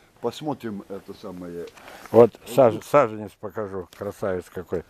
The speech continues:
Speaker 2: Но он в
Speaker 1: Ага.
Speaker 2: тени, ему тут ловить нечего.
Speaker 1: Вот.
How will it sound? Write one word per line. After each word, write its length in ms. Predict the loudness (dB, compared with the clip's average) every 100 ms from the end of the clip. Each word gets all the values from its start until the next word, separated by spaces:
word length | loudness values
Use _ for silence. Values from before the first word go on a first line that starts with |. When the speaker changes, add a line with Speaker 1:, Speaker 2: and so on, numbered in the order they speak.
| -20 -10 2
Speaker 2:
Но 120 | 2
он 100 | 2
в 40 |
Speaker 1:
Ага. 80 | 0
Speaker 2:
тени, 220 | 0 4 4
ему 200 | 4 0
тут 220 | -4 -6
ловить 360 | 2 2 2 -2
нечего. 440 | -4 -4 -4 -6 -8 _ _ _ _ _ -20 -16
Speaker 1:
Вот. 320 | -14 -14